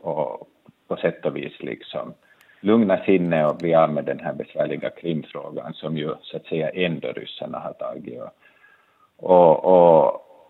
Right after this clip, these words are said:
eh, Polens president är nu då inte kanske direkt Baltikum, men han sa, han sa något just i tal om det här med dörrarna, att man kan inte göra så att man, man lämnar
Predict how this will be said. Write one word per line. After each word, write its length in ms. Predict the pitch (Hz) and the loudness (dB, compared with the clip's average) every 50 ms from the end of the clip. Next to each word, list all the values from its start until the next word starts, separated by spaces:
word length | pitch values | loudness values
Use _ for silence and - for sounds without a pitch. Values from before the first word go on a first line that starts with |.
| _ _ _ _ _ _ - - - - - | _ _ _ _ _ _ -20 -18 -14 -8 -6
eh, 180 | 85 - 50 - _ _ | -6 -6 -8 -10 _ _
Polens 400 | - 120 123 113 101 87 - - - | 6 8 8 8 8 6 4 0 -6
president 460 | - 76 - - 78 73 67 64 - _ | -10 -6 -6 -6 -4 -4 -4 -4 -6 _
är 80 | - 80 | -6 -4
nu 160 | 80 80 80 | -4 -4 -4
då 140 | 76 78 78 | -2 -2 -2
inte 200 | 80 78 - - | -2 -4 -6 -4
kanske 260 | - 80 - - - | -4 -4 -4 -6 -8
direkt 340 | 76 85 80 90 82 - - | -4 0 0 0 0 0 -4
Baltikum, 560 | 69 62 - - - - - - 73 73 73 | -6 -6 -6 -6 -10 -16 -8 -6 -6 -4 -4
men 140 | 76 82 80 | -4 -4 -2
han 160 | 95 92 87 | -2 -2 -2
sa, 300 | - - 87 78 - - 82 | 2 4 4 4 4 4 0
han 120 | 92 85 | -4 -4
sa 220 | - - 80 73 73 | -2 0 0 0 0
något 300 | 73 78 - 73 71 73 | -2 -4 -4 -4 -4 -4
just 240 | 73 - - _ | -6 -6 -8 _
i 60 | 73 - | -14 -4
tal 240 | - 76 73 73 | 0 0 0 0
om 120 | 71 71 71 | -2 -6 -6
det 80 | - | -6
här 120 | 78 82 76 | -6 -6 -6
med 140 | 76 78 73 | -4 -4 0
dörrarna, 440 | 87 87 87 80 71 67 65 64 | 0 0 2 2 0 -2 -2 -2
att 160 | 69 - - - | -6 -8 -8 -12
man 100 | 80 - | -14 -6
kan 200 | - 87 85 85 | -4 -2 -2 -2
inte 180 | 87 - - | -4 0 2
göra 220 | 98 92 82 80 - | 2 4 2 2 -4
så 140 | - - | -2 0
att 240 | 76 71 71 - - | 2 2 2 0 -4
man, 220 | 78 76 69 - - | -8 -8 -8 -8 -10
man 240 | - 80 80 80 82 | -10 -8 -6 -2 -2
lämnar 420 | 80 80 78 78 71 69 67 - | 0 0 -2 -4 -6 -6 -6 -6